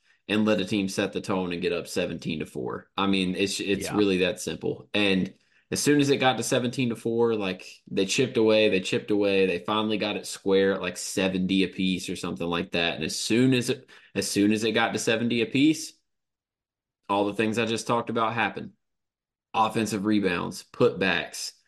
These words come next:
Speaker 1: second chance points, getting to loose balls, force and turn, like, all those things happened down the stretch of the game. It, it just, you know, it was an embarrassing loss, and it wasn't embarrassing necessarily because Clemson's, like, an awful team. They're not. I mean,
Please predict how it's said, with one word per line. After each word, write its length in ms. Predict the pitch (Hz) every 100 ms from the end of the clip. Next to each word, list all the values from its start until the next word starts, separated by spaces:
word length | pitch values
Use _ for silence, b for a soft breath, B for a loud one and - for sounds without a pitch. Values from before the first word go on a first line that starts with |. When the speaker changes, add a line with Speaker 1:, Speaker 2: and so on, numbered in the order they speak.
| -
Speaker 1:
second 360 | - 120 113
chance 320 | - 120 104
points, 500 | - - 92 80 - - b b
getting 280 | 98 123 120
to 40 |
loose 300 | 110 113 110
balls, 400 | - 104 92 85
force 320 | - 123 131
and 100 | 120
turn, 280 | 107 120 110
like, 240 | 101 95 - _ _ _ _ _ _
all 160 | 107 123
those 240 | 127 120
things 240 | 117 107 104
happened 360 | 104 95 95
down 160 | 92 90
the 40 |
stretch 320 | 90 98 92
of 60 | 95
the 80 | 92
game. 380 | 92 85 85 -
It, 220 | 127 156
it 200 | - -
just, 300 | 151 147 143
you 220 | 120 139
know, 160 | 135 131
it 100 | 131
was 180 | 147 143
an 80 |
embarrassing 540 | 139 110 120 127 120 117
loss, 320 | 110 120 95
and 100 | 92
it 60 | 95
wasn't 300 | 120 123 113
embarrassing 800 | 98 104 120 110 - 98 95 b b b
necessarily 640 | 110 110 110 104 107 104 101
because 300 | 95 101 98
Clemson's, 560 | - 107 101 101 98
like, 120 | 98 98
an 100 | 92
awful 460 | 95 101 95 98
team. 340 | 95 113 104 85
They're 160 | 101
not. 380 | 95 110 95 -
I 80 | 92
mean, 260 | 98 95